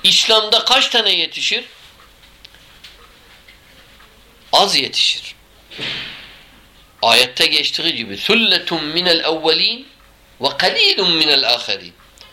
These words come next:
Yani sulle nedir? Resulullah zamanında sahabeleri, Müslümanları üçe böl,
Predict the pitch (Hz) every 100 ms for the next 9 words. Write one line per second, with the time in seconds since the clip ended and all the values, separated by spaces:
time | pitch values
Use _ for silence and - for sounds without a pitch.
0 | - - - - - 156 180 190 180 269
1 | 285 269 277 226 233 - _ - - 160
2 | 185 233 240 254 233 247 240 233 220 196
3 | 170 - - - 175 190 202 214 214 220
4 | 220 139 - - - - - - - 208
5 | 214 220 220 220 233 - 262 - 240